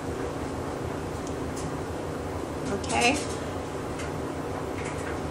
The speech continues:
Like this. Now his, um, his little ear is flapped over, so you would do that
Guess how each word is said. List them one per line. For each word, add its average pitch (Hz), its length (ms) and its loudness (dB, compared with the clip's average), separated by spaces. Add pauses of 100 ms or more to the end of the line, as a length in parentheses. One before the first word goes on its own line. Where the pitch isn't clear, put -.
(260)
Like 214 260 2
this. 254 300 12
Now 233 160 12
his, 233 260 12
um, 190 320 12
his 214 380 12
little 220 360 12
ear 277 240 12
is - 280 10
flapped - 480 12
over, 262 680 12 (240)
so - 260 10
you 220 260 10
would 208 160 10
do 202 140 6
that 240 280 12